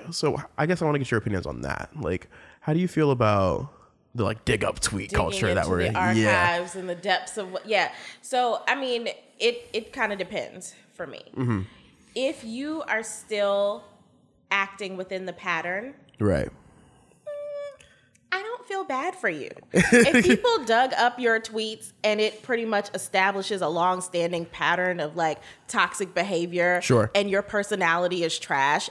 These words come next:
Speaker 2: I don't feel bad for you. I don't feel bad. Now, when we talk about the president, right?
Speaker 1: Sure.
Speaker 2: And people dug into his tweets from thirty years ago.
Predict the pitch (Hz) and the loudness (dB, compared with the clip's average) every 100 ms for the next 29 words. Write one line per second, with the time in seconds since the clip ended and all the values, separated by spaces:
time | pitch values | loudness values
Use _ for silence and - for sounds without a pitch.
0 | - 214 262 294 - 277 226 196 175 185 | 2 4 6 2 0 0 0 2 2 2
1 | 185 156 120 104 180 196 220 214 196 180 | -2 -6 -6 0 2 2 0 -2 0 2
2 | 151 110 - - - 202 185 196 202 220 | 0 -2 -10 -18 -6 0 2 2 -2 -4
3 | 277 233 240 214 208 190 180 - - _ | -2 -2 -2 -2 2 2 2 -2 -10 _
4 | _ 185 185 110 - - - _ _ 190 | _ -6 -4 -4 -6 -12 -16 _ _ -4
5 | 165 170 - - - 123 - _ _ _ | -2 -2 -6 -4 2 2 0 _ _ _
6 | _ _ _ _ - - _ _ _ - | _ _ _ _ -20 -20 _ _ _ -20
7 | _ _ _ 233 240 226 214 208 208 214 | _ _ _ 2 4 6 4 2 0 -6
8 | - _ _ _ 311 330 294 220 - 220 | -12 _ _ _ -4 0 2 0 2 4
9 | 240 233 - 220 240 277 254 220 196 - | 6 4 2 0 0 -2 0 0 -2 -8
10 | 262 220 - 240 208 190 190 - - - | -8 -8 -6 0 2 2 -2 -8 -16 -14
11 | - 240 233 214 214 220 190 170 151 165 | 0 4 4 4 2 2 2 2 2 -2